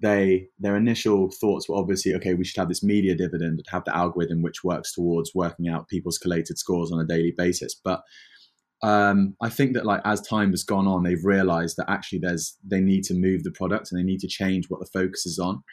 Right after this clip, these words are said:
Um, and obviously it's easy, it's easier to do that when the market size is smaller because there's gonna be less kind of uproar from people who've structured their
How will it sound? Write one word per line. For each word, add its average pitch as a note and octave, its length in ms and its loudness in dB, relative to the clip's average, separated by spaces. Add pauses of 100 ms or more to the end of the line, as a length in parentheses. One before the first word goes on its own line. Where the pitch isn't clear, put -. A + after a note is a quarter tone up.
(180)
Um, F#2 360 2 (440)
and G#2+ 340 2
obviously G#2+ 600 4
it's - 280 -4
easy, A2 440 2
it's A2+ 200 -2
easier B2 340 4
to G#2 120 -4
do G#2+ 220 4
that G2 180 0
when F2+ 380 0
the F#2 80 -2
market F#2 420 -2
size F2 300 -2
is D#2+ 120 -2
smaller G2+ 440 0
because F2+ 340 -4
there's F2 180 -4
gonna F2 160 -2
be F2 140 -2
less F2 460 -2 (260)
kind F2 160 -2
of E2 160 -2 (160)
uproar E2 480 -4
from E2 380 -2
people F2 240 -4
who've F2+ 320 0
structured - 500 -4
their E2+ 340 -2